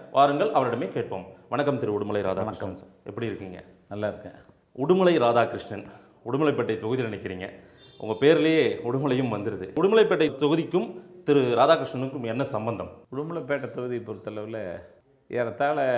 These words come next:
Speaker 2: தொண்ணூத்தி ஒண்ணுகளில் நான் இங்க வந்து முதன் முதலாக வீடியோ கடை இங்க தான் ஆரம்பிச்சேன்.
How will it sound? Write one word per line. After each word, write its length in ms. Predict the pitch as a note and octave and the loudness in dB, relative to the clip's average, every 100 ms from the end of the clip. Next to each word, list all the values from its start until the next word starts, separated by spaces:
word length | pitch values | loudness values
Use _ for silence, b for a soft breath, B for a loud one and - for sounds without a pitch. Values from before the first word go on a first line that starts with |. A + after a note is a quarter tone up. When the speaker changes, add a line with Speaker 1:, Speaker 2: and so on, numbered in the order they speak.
| A2+ A2 A2 - | 0 -2 -6 -8
Speaker 2:
தொண்ணூத்தி 600 | C3 C#3 B2+ C3 C3+ A#2 | -8 -8 -12 -10 -6 -4
ஒண்ணுகளில் 600 | A2+ C3 B2+ A#2 A#2 A#2+ | -4 -6 -6 -6 -4 -6
நான் 400 | G#2 A2 G2+ G2 | -6 -8 -8 -8
இங்க 160 | F#2+ G2 | -8 -8
வந்து 360 | F#2+ G2 G#2 | -8 -8 -8
முதன் 260 | F#2 G2+ A#2+ | -8 -8 -6
முதலாக 680 | A2 G2+ G#2 F#2+ G#2 E2+ D2 - _ _ _ _ _ _ _ _ _ | -8 -8 -8 -6 -6 -8 -10 -18 _ _ _ _ _ _ _ _ _
வீடியோ 300 | B2+ C3+ A#2+ | -6 -2 -2
கடை 220 | G2+ G2 | -4 -8
இங்க 120 | F#2+ | -6
தான் 140 | G2 F2+ | -4 -6
ஆரம்பிச்சேன். 360 | F2 - - | -8 -16 -20